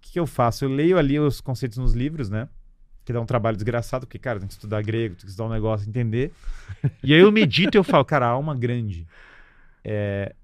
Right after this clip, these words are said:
Speaker 1: e aí eu fico meditando so-, aquilo sobre como eu posso usar esse conhecimento pra melhorar a vida das pessoas. Então a melhora concreta, acho que é a ponte disso. Mas o insight veio disso aí, cara, de ter que tocar o time. E aí eu penso no cara e fico pensando, "Cara, esse cara tá tocando um time", entendeu?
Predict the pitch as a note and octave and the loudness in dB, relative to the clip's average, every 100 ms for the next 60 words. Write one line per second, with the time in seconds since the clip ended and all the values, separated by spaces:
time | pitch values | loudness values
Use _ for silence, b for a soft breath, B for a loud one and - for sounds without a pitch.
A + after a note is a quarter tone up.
0 | _ C3+ C#3+ E3+ E3 F3+ F3+ F3+ D#3+ F3 | _ 2 4 4 0 -4 -4 -6 -6 -8
1 | E3 F3 D#3 D3 D#3 - D#3+ D#3+ F#3 F#3 | -6 -6 -6 -6 -10 -10 -10 -4 -4 -2
2 | D#3+ D#3+ - F3 - _ - C3 A2 D3+ | -2 -2 -4 -8 -10 _ -12 -8 -4 -4
3 | F#3 - E3+ D#3+ D3 B2+ C#3 - D#3+ C#3+ | -4 -6 -8 -8 -6 -4 -4 -6 -4 -2
4 | D3+ D3 C#3 C3+ C#3+ - D3+ - - - | 0 0 0 -2 -6 -8 -12 4 4 6
5 | - A#2+ B2 B2 C#3+ D3+ B2+ A#2 B2 B2+ | 0 -4 -2 -2 -4 -6 -6 -4 -4 -8
6 | - - - A2 A#2+ A#2 G2+ F2+ - B | -14 -16 -12 -12 -12 -10 -12 -12 -18 B
7 | B B B - A#2+ A#2+ D#3+ D#3+ F3 F#3 | B B B -8 -4 -2 -2 -2 -4 -4
8 | - F#3+ G#3+ B3 A#3+ A3+ F3+ C3+ G#2+ D3+ | -6 -4 -4 -6 -8 -6 -2 -4 -2 -4
9 | F3 E3+ F3 F3 - F3+ A3 D4 _ _ | -2 -2 -2 -2 -4 -2 -4 -10 _ _
10 | - _ - - D3+ F3+ G3 G3 G#3 A3 | -20 _ -20 -6 0 0 0 -2 -2 -4
11 | G#3 G3+ G#3 G#3 A3 F#3 G#3+ F3+ - F3+ | -4 -4 -4 -6 -8 -6 -6 -8 -6 -6
12 | G3 E3+ G3 A3 F#3 E3 C3+ G2+ G2 F#2+ | -6 -4 0 2 2 0 -2 -4 -4 -6
13 | B2 | -8